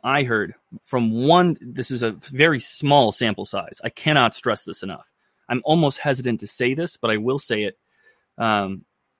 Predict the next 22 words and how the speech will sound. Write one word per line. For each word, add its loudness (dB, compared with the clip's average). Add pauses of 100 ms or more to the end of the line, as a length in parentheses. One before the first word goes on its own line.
(460)
just -4
because -2 (1000)
having, 2 (100)
the -2
more 6
information 0
you 2
can 0
get 4
out 4
there, 2 (1600)
as 2
long 4
as 0
you 0
do 4
your 6
own 2
research, -2
is -4
good. 0
That's, -12